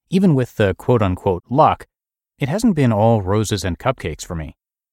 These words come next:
At one point, I lost over two and a half million dollars during the two thousand eight meltdown. It sucked, but it may have been the greatest and most soul-crushingly painful learning experience of my life. But overall,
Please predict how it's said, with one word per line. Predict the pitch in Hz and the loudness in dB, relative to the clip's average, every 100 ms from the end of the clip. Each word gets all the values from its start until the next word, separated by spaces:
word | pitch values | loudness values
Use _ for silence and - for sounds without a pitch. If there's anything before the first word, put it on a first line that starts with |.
| _ _ 131 | _ _ 0
At | |
one | 143 202 | 2 2
point, | 139 117 110 | 4 2 2
I | |
lost | 104 117 117 123 | 0 0 0 -4
over | 104 | -4
two | 98 - 160 | -8 -4 -2
and | 139 | 0
a | |
half | 110 113 - | 0 -2 -2
million | 110 117 95 | 0 2 2
dollars | 98 110 80 82 | 2 2 0 -6
during | - 95 | -4 -2
the | 92 | -2
two | - 113 | -2 -2
thousand | 101 95 98 | 0 0 -2
eight | 90 | -2
meltdown. | 87 117 - 73 76 _ _ _ - | -2 -4 -4 -10 -12 _ _ _ -16
It | 131 | -10
sucked, | - 143 180 - - _ _ _ _ _ | -2 0 0 -4 -20 _ _ _ _ _
but | - | -4
it | 160 | -2
may | 220 | -2
have | 208 | -2
been | 139 | -4
the | 104 | -4
greatest | 92 107 123 156 - - | -6 -8 -6 -8 -10 -10
and | 120 104 | -6 -4
most | 104 101 - | -4 -6 -8
soul-crushingly | - - 123 151 131 123 120 104 101 | -10 -4 -4 -2 -4 -2 0 -2 -4
painful | - 113 123 120 110 | -2 0 0 0 -2
learning | 95 104 110 | 0 2 2
experience | 85 - - 85 80 80 | 0 -6 -6 -6 -6 -8
of | 85 | -8
my | 85 | -6
life. | 85 101 76 _ _ _ _ _ _ | 0 -2 -2 _ _ _ _ _ _
But | 160 | 0
overall, | 220 196 131 107 104 | 2 4 6 4 2